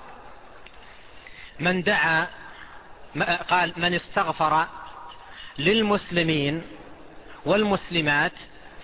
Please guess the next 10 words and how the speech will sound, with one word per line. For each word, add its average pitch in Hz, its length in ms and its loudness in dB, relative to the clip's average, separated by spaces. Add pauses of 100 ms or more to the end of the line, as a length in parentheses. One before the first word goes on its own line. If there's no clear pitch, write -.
(400)
كان 196 600 4
له 180 420 2
بكل 208 720 2
واحد 208 540 2
منهم 254 680 2
حسنة". 135 440 -2 (1700)
من 151 120 4
استغفر 175 480 2
للمسلمين 190 580 2
والمسلمات 170 640 2